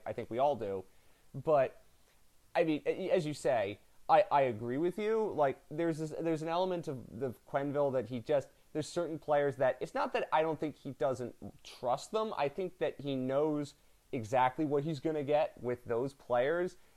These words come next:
And as you said, if he wants to have a line that's neutral, that is, this is what it's going to be,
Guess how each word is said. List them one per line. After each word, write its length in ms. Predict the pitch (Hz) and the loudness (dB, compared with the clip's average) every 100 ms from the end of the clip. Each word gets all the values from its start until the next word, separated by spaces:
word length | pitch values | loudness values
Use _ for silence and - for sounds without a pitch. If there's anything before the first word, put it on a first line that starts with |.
| - | -8
And 240 | 143 131 127 | -4 -2 -2
as 180 | 151 139 | 2 2
you 80 | 127 | 0
said, 460 | - 220 139 127 - | 0 4 4 4 -2
if 220 | 143 - | -4 -4
he 160 | 175 175 | -6 -4
wants 400 | 139 151 160 - | -2 0 -2 -2
to 120 | 147 | -2
have 140 | 143 | 0
a 60 | 127 | 0
line 280 | 131 131 120 | 0 0 -2
that's 220 | 107 - | -4 -6
neutral, 800 | 113 131 190 - 127 117 135 - - - | -2 2 2 2 0 2 0 -4 -20 -6
that 180 | - 127 | 4 6
is, 260 | 120 107 - - - - | 6 2 -6 -20 -20 -6
this 240 | 131 165 | 0 2
is 120 | 180 151 | 2 6
what 180 | 165 | 6
it's 100 | 156 | 6
going 240 | - 151 151 | 2 0 0
to 60 | |
be, 340 | 143 139 135 | 2 2 2